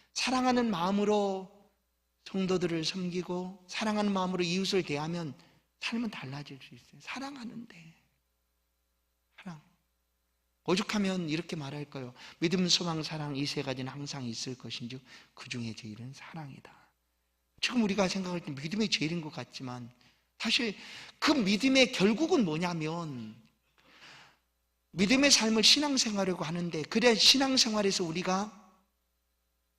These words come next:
알맹이처럼 쏙 뽑아서 낼 수 있는 것이 있다면 그것은 사랑입니다. 그 성령 열매 가운데 사랑이 반드시 포함됩니다.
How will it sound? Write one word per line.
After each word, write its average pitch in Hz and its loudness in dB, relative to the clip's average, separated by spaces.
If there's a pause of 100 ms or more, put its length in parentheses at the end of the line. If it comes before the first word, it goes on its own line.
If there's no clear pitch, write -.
알맹이처럼 226 8
쏙 254 4
뽑아서 254 0
낼 185 4
수 220 0
있는 190 0
것이 175 -2
있다면 180 -6 (440)
그것은 151 -6
사랑입니다. 147 -14 (2000)
그 - -8
성령 220 -2
열매 147 -4
가운데 120 -10
사랑이 156 -12
반드시 123 -12 (360)
포함됩니다. 120 -18